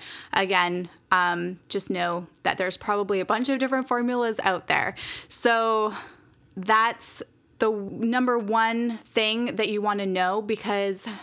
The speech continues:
if you do go into your pump settings and you look back at what your, like, total daily dose is, I would not use that number for your Control I Q unless you know for sure that that number is derived off of, like,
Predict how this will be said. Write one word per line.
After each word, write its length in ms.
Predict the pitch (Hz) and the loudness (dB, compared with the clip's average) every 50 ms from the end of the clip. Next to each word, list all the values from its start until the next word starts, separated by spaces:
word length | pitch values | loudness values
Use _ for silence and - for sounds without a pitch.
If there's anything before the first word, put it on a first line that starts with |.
| - - - - - | -14 -16 -12 -2 0
if 140 | 226 - 254 | 0 0 0
you 100 | 240 214 | -2 -2
do 240 | 135 - 226 262 254 | -2 -2 -2 0 0
go 160 | 285 285 294 | 0 2 2
into 180 | 294 262 - | 2 0 0
your 120 | 277 254 233 | -4 -6 -6
pump 260 | - - 220 226 - | -4 -4 -4 -2 -2
settings 400 | - 185 185 196 214 226 220 202 | -2 -2 -2 -2 -2 -2 -2 -2
and 160 | 208 202 196 | -2 -2 -2
you 80 | 190 185 | -2 -2
look 320 | 180 196 214 214 - - | -2 -2 -4 -4 -4 0
back 240 | 196 190 190 185 - | 2 2 2 2 -2
at 140 | 185 - - | -4 -4 -2
what 220 | 170 185 175 - | -2 -2 -2 0
your, 440 | - 185 180 175 175 170 170 175 170 - - | -2 0 0 0 0 0 -2 -2 -6 -8 -4
like, 220 | - 180 156 - | -4 -4 -4 -4
total 260 | - - 202 190 196 190 | -6 -4 -2 -2 0 0
daily 260 | 190 185 185 180 170 | 0 -2 -2 -2 -2
dose 280 | - 160 160 170 - | -2 -2 -2 -2 -2
is, 240 | 220 214 226 226 - - - - - - _ - - - - - - | -2 -2 -2 -4 -6 -10 -12 -16 -16 -18 _ -20 -20 -20 -4 -2 0
I 120 | 208 220 | 0 0
would 160 | 233 269 262 | 0 0 0
not 460 | 240 233 208 202 202 208 214 220 - - | 0 0 -2 -2 -2 -2 -2 -4 -4 -4
use 260 | 196 202 202 196 - | -4 -4 -4 -4 -2
that 200 | 208 156 107 - | -2 -2 -2 0
number 380 | 202 190 185 185 190 180 180 | -2 -2 -2 0 0 -2 -2
for 400 | 170 - - 208 190 185 180 180 | -4 -6 -4 -2 0 0 0 0
your 540 | 175 170 175 175 180 180 175 170 165 165 165 - | -2 -2 -2 -2 0 0 0 0 -2 -4 -6 -6
Control 400 | - 196 - - - 180 185 190 | -8 -6 -6 -6 -4 -2 -2 -2
I 100 | 202 208 | -2 -4
Q 300 | - - 247 247 247 - | -6 -4 -4 -2 -2 -2
unless 340 | 202 196 190 190 190 - | -2 -2 -4 -4 -6 -6
you 80 | - 196 | -4 -4
know 200 | 190 180 180 175 | -4 -2 -4 -6
for 200 | - - 185 175 | -6 -8 -10 -8
sure 400 | - - - - - 226 214 202 | -6 -6 -4 -2 -2 0 -2 0
that 200 | 190 185 170 - | -2 -4 -4 -2
that 180 | - - - - | -2 -2 0 0
number 280 | 190 185 180 185 175 | -2 -2 0 0 -2
is 120 | 170 165 165 | -2 -4 -4
derived 440 | - 180 175 175 175 170 170 - - | -2 2 2 2 2 2 -2 -2 -2
off 140 | 165 185 190 | -2 -2 -2
of, 160 | 180 175 - | -4 -4 -2
like, 260 | 180 165 165 - - | -2 -2 -2 -4 -10